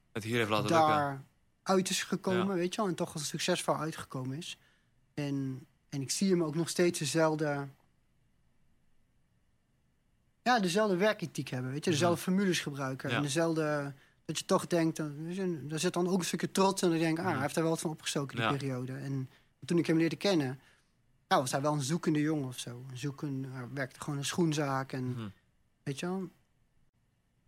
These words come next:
Speaker 2: die, die stap naar professioneel gaan, opstaan 's ochtends, je, weet je wel, je hustle aanzetten. En dat zie je aan hem, weet je wel.
Speaker 1: Ja.
Speaker 2: Dat is de kracht.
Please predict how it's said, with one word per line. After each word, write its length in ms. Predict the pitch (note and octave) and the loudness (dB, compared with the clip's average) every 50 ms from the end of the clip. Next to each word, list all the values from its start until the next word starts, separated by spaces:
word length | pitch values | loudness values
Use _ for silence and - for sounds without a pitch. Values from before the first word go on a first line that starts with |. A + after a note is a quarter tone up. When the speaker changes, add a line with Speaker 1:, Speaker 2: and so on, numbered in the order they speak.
| _ _ | _ _
Speaker 2:
die, 380 | _ D#3+ D#3 D3+ D3 C#3+ C#3+ C#3 | _ -4 -4 -2 -2 -4 -4 -6
die 120 | C3 D3 | -6 -4
stap 360 | C3+ - - - E3 D#3+ - - | -4 -4 -2 -2 -4 -4 -2 -2
naar 360 | E3+ D#3 C#3+ C#3 C3+ C3+ C3 - | 0 0 0 0 -4 -6 -10 -14
professioneel 840 | _ - - - D#3 - - E3 D#3 D#3+ D#3+ D#3 D3+ C#3 C3+ C3+ C3+ - _ _ _ _ _ _ | _ -10 -6 -4 -2 0 0 2 2 2 2 2 2 0 -2 -6 -8 -14 _ _ _ _ _ _
gaan, 560 | - - - E3+ C#3+ B2+ B2 B2 B2+ B2+ C3 - _ _ _ | -6 0 2 2 2 2 -2 -4 -8 -10 -12 -14 _ _ _
opstaan 500 | _ E3 D3+ - - - E3 D3 C#3 C3 | _ -6 -6 -6 -2 -2 -2 0 0 -2
's 100 | B2+ - | -2 -2
ochtends, 420 | E3+ D#3 - - - D3+ C#3 C3+ C3+ | -2 -4 -4 -6 -6 -6 -6 -6 -6
je, 140 | D3 C#3+ C#3 | -6 -6 -6
weet 200 | C#3+ C#3+ D3 - | -8 -8 -8 -6
je 60 | F3+ | -4
wel, 80 | D#3+ D3 | -4 -4
je 80 | C#3 C#3 | -4 -2
hustle 320 | D3 D#3+ D#3+ - - C#3+ | -2 -2 -2 -2 -4 -6
aanzetten. 680 | C3+ C#3+ C#3+ C#3+ C3+ B2+ C#3 C#3 - - C3+ B2+ C3 C3 - _ _ _ _ _ _ _ _ _ _ _ _ | -6 -4 -4 -4 -4 -4 -6 -8 -6 -8 -8 -8 -8 -10 -14 _ _ _ _ _ _ _ _ _ _ _ _
En 80 | - C3+ | -6 -6
dat 160 | C#3+ C#3 - | -6 -4 -4
zie 120 | - F3+ E3+ | -2 -2 -2
je 60 | D#3 | -2
aan 80 | C#3 C3+ | -2 -4
hem, 220 | B2+ B2 A#2 A#2 | -4 -6 -8 -10
weet 180 | A#2+ B2 B2 - | -12 -12 -12 -12
je 60 | D3+ | -8
wel. 100 | C#3 A#2+ | -4 -4
Speaker 1:
Ja. 60 | A2 | -4
Speaker 2:
Dat 80 | - C3+ | -4 -4
is 60 | - | -6
de 80 | C3+ | -8
kracht. 420 | - - - D#3 D#3 - - - | -6 0 2 2 2 2 0 -8